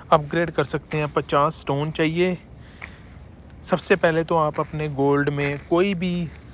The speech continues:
ज़रूरी नहीं है, अगर आपने attack वगैरह बढ़ाना है, कुछ भी करना है,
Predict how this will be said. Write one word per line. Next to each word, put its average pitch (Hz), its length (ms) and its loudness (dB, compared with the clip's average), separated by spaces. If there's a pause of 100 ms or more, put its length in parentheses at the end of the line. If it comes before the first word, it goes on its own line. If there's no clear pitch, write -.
(380)
ज़रूरी 160 420 2
नहीं 147 220 -2
है, 165 160 -2 (340)
अगर 160 160 2
आपने 170 280 0
attack 143 320 -2
वगैरह 147 360 -2
बढ़ाना 127 400 -2
है, 135 100 0
कुछ - 260 -6
भी 170 60 -4
करना 131 300 -4
है, 147 120 -6